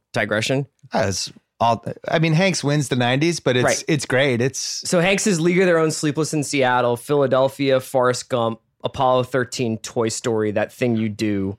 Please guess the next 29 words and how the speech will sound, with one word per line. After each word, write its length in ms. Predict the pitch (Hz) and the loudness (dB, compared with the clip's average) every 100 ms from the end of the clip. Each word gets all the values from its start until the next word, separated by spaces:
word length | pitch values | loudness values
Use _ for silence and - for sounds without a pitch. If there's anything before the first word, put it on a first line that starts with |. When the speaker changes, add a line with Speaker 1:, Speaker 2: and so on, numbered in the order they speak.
| _ | _
Speaker 1:
Saving 420 | - - 123 117 110 | -6 -2 0 0 0
Private 340 | 127 110 107 | 0 0 0
Ryan, 360 | 104 104 101 98 | -2 -2 -2 -4
You've 160 | 95 | -4
Got 220 | 98 95 | -4 -4
Mail, 320 | 87 80 52 - _ - | -4 -8 -8 -12 _ -4
Toy 140 | 131 | -2
Story 260 | 104 117 101 | -2 -4 -6
two, 260 | - - 123 _ - | -8 -8 -10 _ -6
pretty 160 | 117 | -4
much. 180 | 104 98 | -4 -2
And 80 | 113 | -2
then 60 | |
he 80 | 110 | 0
ends 200 | 104 101 | 0 -2
it 80 | 101 | -4
with 140 | 101 | -6
Green 200 | - 98 | -6 -6
Mile. 260 | 85 64 - | -4 -6 -8
Speaker 2:
He 80 | - | -2
Speaker 1:
Not, 100 | 120 | 0
Speaker 2:
does 260 | 143 147 - | 2 2 0
two 120 | - | 0
Speaker 1:
and 80 | 156 | 2
Speaker 2:
of 60 | 156 | 4
the 60 | |
Speaker 1:
Castaway. 260 | 139 139 - | 4 2 2
Speaker 2:
iconic 300 | 147 143 131 | 0 0 0
rom-coms. 880 | 131 120 117 120 113 107 104 - | 0 0 0 0 0 -2 -4 -10